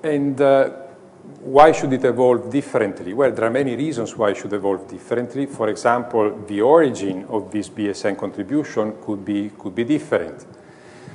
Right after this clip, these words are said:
Uh, if we are looking at, the, say, the T T bar cross-section, let's say we have a contribution that comes from, uh, a resonance, Z prime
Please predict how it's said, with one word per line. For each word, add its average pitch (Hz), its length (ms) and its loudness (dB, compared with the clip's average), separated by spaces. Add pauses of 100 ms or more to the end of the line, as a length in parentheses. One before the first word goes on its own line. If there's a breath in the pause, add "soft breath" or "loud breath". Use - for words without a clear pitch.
(160 loud breath)
Uh, 98 280 -2
if 117 180 -10
we 117 60 2
are 110 60 2
looking 143 360 0
at, 113 120 0
the, 107 120 -4 (180)
say, 104 320 -2
the 98 100 -6
T 123 140 -6
T 120 140 -6
bar 104 200 2
cross-section, 104 800 -4
let's 107 180 -2
say 127 120 2
we 113 160 -2
have 107 140 -2
a 110 60 2
contribution 113 800 -4
that 107 160 -6
comes 107 340 0
from, 95 460 -4
uh, 98 180 -2
a 107 120 0
resonance, 147 680 0 (560)
Z 110 220 -4
prime 131 520 -4